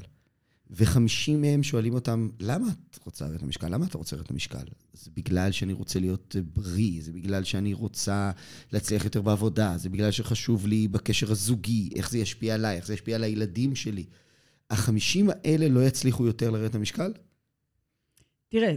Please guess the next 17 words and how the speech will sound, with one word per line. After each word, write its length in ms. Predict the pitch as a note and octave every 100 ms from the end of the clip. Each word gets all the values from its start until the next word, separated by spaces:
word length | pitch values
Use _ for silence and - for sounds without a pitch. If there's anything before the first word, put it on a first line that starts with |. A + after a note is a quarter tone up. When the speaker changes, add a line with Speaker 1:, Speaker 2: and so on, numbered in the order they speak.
| - -
Speaker 2:
הלמה 640 | E3+ E3 F3+ G#3 C4 G#3 G#3+ - -
הוא 180 | F#3+ F3+
משמעותי, 720 | F3+ - F3+ E3+ - F3 - - -
אבל 180 | E3+ E3+
בסופו 400 | F3 F#3 A3+ A3+
של 120 | G#3
דבר 280 | F#3 G#3 F3+
יש 260 | F#3+ G3 G3+
לכולם 420 | G3 F#3 F#3 F#3
את 80 | F3
אותה 180 | E3 E3+
מטרה, 400 | D#3+ D#3+ D#3 E3+ - _ _ _
והמטרה 720 | C#3+ D#3+ D3+ D3 D#3 D3+ F3+ G#3+ - _ _ _ _ _ _ _ _ -
לא 340 | F3+ F3+ G3+
מייצרת 640 | A#3 G3+ G3 F#3 F3 F3 D3+
זהות 340 | F3 F#3 F3
בתוצאות. 720 | D3+ D3 D#3+ D#3+ F3 C#3 -